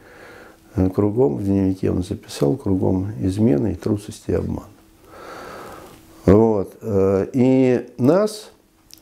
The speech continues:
когда, э, вот это вот помазанническое дос-, э, помазанническое достоинство, которое, конечно же, никак не отменялось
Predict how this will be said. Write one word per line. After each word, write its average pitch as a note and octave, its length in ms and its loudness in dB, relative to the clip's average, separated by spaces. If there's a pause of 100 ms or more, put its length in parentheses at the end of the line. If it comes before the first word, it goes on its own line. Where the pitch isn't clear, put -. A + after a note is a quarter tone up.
(180)
когда, A2+ 560 2 (340)
э, G#2 200 0
вот A2 200 0
это A2+ 200 -2
вот G#2 260 -2 (600)
помазанническое A2 840 -2
дос-, A2+ 280 2
э, A2+ 240 4
помазанническое A#2 800 -2
достоинство, A#2 520 -2
которое, A#2 380 0
конечно B2 480 -2
же, G2+ 160 -6
никак A2+ 460 -2
не G2+ 80 -8
отменялось F#2 760 -8